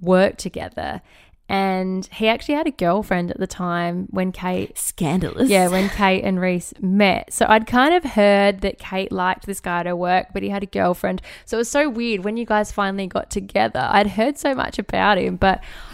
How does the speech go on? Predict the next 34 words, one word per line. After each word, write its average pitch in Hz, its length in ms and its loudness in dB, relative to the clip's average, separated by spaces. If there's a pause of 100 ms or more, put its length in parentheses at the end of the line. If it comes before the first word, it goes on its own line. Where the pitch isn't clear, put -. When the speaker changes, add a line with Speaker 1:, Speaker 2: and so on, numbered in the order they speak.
(160)
Speaker 1:
um, 208 180 2
I 220 160 6
w-, 269 220 2
I 214 80 0
just 214 180 -4
thought 185 120 -2
he 175 100 -2
was 175 160 -6
really 180 500 -4
nice 196 440 0
and 185 100 -2
sweet. 208 220 -2
He's 233 180 2
very 330 260 2
quiet, 202 840 0 (120)
but 277 80 -14
Speaker 2:
Yeah, 202 340 6
Speaker 1:
it's - 80 0
Speaker 2:
I - 20 -10
Speaker 1:
kind 254 240 4
of 285 120 -2
like, 254 240 0 (420)
I 269 80 0
don't 302 100 2
know, 277 100 2
you 233 140 0
know 277 140 0
when 466 160 -6
someone's 440 300 -4
quiet 185 440 -4
and 233 80 -6
you 214 60 -6
kind 202 260 -6
of 190 180 -10